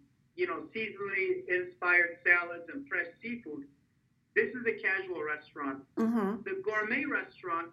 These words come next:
Speaker 1: which is on the seventeenth floor, it's called the Grafton. Uh, that's more of a fine dining experience.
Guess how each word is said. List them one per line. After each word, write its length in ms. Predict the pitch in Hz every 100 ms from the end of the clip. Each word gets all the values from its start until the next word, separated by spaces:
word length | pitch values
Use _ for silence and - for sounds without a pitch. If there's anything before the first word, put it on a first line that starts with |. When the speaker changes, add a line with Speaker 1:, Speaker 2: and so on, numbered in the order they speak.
| -
Speaker 1:
which 200 | 202 202
is 80 | 202
on 100 | 196
the 100 | 180 -
seventeenth 520 | 269 277 - 180 165 -
floor, 180 | 180
it's 100 | 170 -
called 160 | 190 170
the 80 |
Grafton. 680 | 160 202 233 240 170 156 151 - _ _ _ _ 180
Uh, 120 | 180
that's 220 | 214 240
more 180 | 233 240
of 60 | 214
a 160 | 196
fine 240 | 208 196 185
dining 300 | 175 160 151
experience. 640 | - - 139 135 127 -